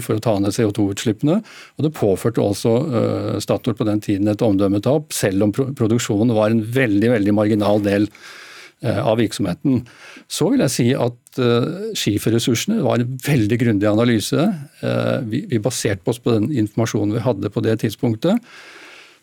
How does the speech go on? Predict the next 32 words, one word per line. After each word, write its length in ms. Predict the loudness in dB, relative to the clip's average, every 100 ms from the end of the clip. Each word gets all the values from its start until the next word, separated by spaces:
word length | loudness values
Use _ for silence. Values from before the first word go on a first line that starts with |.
| _ 0
Når 160 | 2 2
dra-, 300 | 0 0 -4 -4
endringene 480 | 0 2 2 2 4
var 160 | 2
så 300 | 2 -2 0 2
dramatiske, 680 | 2 2 2 0 -2 0 0 2
så 80 |
har 80 | 2
det 140 | 2 0
vist 160 | 0
seg 80 | -2
i 20 |
ettertid 320 | -2 -2 0
at 140 | -2 -4 -6
de 300 | -4 0 2
investeringene 500 | 2 2 0 2 0
sto 220 | 0 -4
seg. 380 | -2 0 0 0
Men 140 | 0 2
ressursene 640 | 2 0 0 0 0 0
er 240 | 2 2 2
der, 300 | 2 0 -2
og 80 | -4
jeg 80 | 0
tror 160 | 0 0
det 60 | 0
er 160 | -4 -6
for 140 | -10 -10
tidlig 400 | -4 0 0 2
å 80 |
gi 140 | 2 2
en 80 | 2